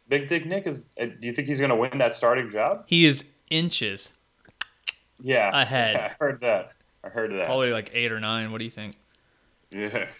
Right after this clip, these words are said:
Speaker 1: probably, probably ten, from what I've heard.
Speaker 2: <laughs>
Speaker 1: Uh, I, I just could see Allen Robinson. It, it's,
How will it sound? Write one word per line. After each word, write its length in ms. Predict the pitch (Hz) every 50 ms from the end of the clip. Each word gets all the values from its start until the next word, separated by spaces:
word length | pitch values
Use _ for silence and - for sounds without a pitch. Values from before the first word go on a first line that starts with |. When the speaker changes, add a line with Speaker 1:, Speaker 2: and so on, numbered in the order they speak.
| - -
Speaker 1:
probably, 320 | - - 117 113 - - - - - - - -
probably 280 | 170 131 123 - 202 -
ten, 280 | - - 202 202 190 - 240 196 - -
from 140 | - -
what 160 | - - 156 -
I've 80 | -
heard. 240 | - 175 160 - - - _
Speaker 2:
<laughs> 0 | - - - - _ 190 - -
Speaker 1:
Uh, 500 | 107 120 127 127 123 123 120 117 113 - - - - _ _ _ _ -
I, 360 | 135 160 175 175 254 269 - - - _ - - - 82 - - _ _ _ _ _ _ - - -
I 100 | 262 135
just 220 | - - - -
could 160 | - 147 139
see 560 | - - 135 131 127 127 123 123 120 - - _ _ _ _ -
Allen 240 | 117 120 120 110 107
Robinson. 580 | 101 101 101 101 - - 98 95 90 90 87 - - _ _ _ _ _ _ _ _ _ _ _ _ _ _ _ _ _ _ _ _ _ _ _ _ - - - _ _ _ _ _ _ _
It, 180 | 143 143 143 -
it's, 260 | 143 139 139 - -